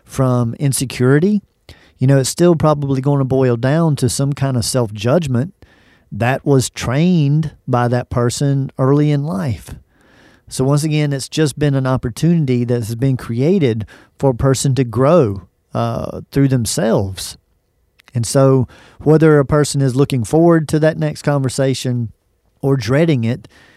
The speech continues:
the techniques are very, very similar. You should still go, like, uh, get off your chest what you really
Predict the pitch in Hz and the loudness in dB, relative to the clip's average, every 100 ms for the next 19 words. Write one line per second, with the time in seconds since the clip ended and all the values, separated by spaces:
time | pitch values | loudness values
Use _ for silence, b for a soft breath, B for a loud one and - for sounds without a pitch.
0 | b b 120 - 143 - 147 175 165 - | b b -6 0 -2 0 0 0 -2 -4
1 | 123 113 135 127 135 127 - 165 120 98 | -2 0 -2 0 -2 -2 -2 -4 -6 -8
2 | 101 _ _ _ _ - 127 120 135 - | -14 _ _ _ _ -6 -4 -2 -4 0
3 | 147 147 147 139 139 139 127 120 b b | 2 4 2 0 2 2 0 -4 b b
4 | b - 113 120 110 127 117 110 120 113 | b -8 -6 -6 -6 -4 -4 -4 -6 0
5 | 147 143 135 120 - 143 131 - - - | 2 2 0 -4 0 2 2 0 -10 -20
6 | - - 123 127 135 123 139 143 131 120 | -16 -2 0 0 0 2 4 4 2 0